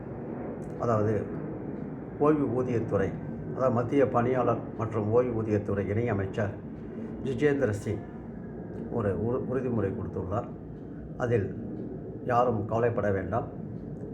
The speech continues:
எட்டாவது பே கமிஷன் ஓய்வு ஊதியர்களுக்கும் பொருந்தும் என்று ஒரு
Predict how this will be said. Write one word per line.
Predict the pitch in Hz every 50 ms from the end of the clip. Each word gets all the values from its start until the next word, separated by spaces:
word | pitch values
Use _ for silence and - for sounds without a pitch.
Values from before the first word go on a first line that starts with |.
| - - - - -
எட்டாவது | - 123 - 135 135 131 123 131
பே | 107 117 113
கமிஷன் | 110 110 104 98 101 101 - 127 139 - - - - - - - - -
ஓய்வு | 131 131 135 135 123 123
ஊதியர்களுக்கும் | 120 123 117 120 107 95 98 - - 160 156 -
பொருந்தும் | 117 104 98 92 87 87 87 - - - - - - - -
என்று | - 104 92 98 107 101 92 90 - - - - - - - - - - - - - - - - - - - - - - - - - - - -
ஒரு | 135 127 110 104 101 - - - -